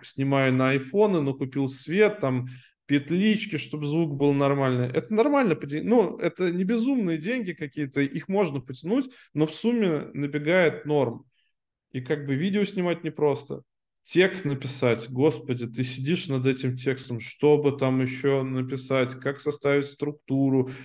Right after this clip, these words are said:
и так далее, как сделать это интересным, чтобы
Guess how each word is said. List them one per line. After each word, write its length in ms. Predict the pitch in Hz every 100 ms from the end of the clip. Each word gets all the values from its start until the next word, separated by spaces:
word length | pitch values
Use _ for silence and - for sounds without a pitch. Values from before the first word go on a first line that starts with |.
| -
и 80 | -
так 240 | 127 151 139
далее, 320 | 139 135 123
как 300 | 127 147 -
сделать 460 | 135 156 165 165
это 180 | 143 151
интересным, 560 | 165 - 160 185 190 143
чтобы 500 | - 151 147 151